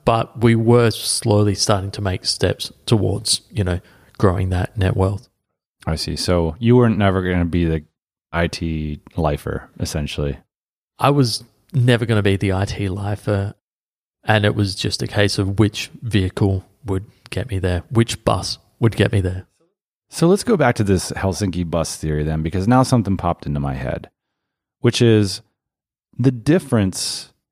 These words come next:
Speaker 2: in the type of information that you have at different points on the bus route. So the idea is that if you stay on the effing bus, you get in more rarefied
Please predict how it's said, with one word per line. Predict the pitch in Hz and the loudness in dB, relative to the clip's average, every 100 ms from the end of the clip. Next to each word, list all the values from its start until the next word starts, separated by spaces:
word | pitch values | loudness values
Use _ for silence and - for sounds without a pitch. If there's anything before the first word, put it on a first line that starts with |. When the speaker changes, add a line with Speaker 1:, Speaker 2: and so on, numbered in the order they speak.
| _ - | _ 0
Speaker 2:
in | 110 104 _ _ _ _ 117 | 2 0 _ _ _ _ -6
the | 110 | -4
type | - 123 151 | -2 0 2
of | 139 | 2
information | 113 - 104 101 101 | 2 0 0 0 0
that | 92 | -2
you | 82 | -2
have | 85 95 92 82 | -2 -2 -2 -4
at | - | -4
different | 98 90 87 | -4 -2 -6
points | - 87 85 82 | -6 -8 -6 -6
on | 80 | -4
the | |
bus | 73 76 - | -2 -4 -4
route. | - 53 - _ _ _ _ _ _ - | -10 -10 -14 _ _ _ _ _ _ -6
So | - 113 | 0 4
the | 117 | 4
idea | 127 165 175 | 4 4 4
is | 110 87 | 4 2
that | 90 85 80 - | 0 0 -2 -4
if | - - | -8 -4
you | 104 | -4
stay | - 120 | 0 4
on | 123 123 104 | 4 4 2
the | - _ | -4 _
effing | 101 98 90 80 - | 0 0 -2 -4 -2
bus, | 98 82 - - - - _ _ _ _ _ _ - | -2 -2 -2 -10 -14 -18 _ _ _ _ _ _ -2
you | 113 135 | 0 2
get | 117 107 | 2 2
in | 104 | 2
more | 104 104 92 | 2 2 2
rarefied | 85 82 85 95 104 - 90 85 87 87 85 | 2 0 2 2 0 0 -2 0 0 -2 -6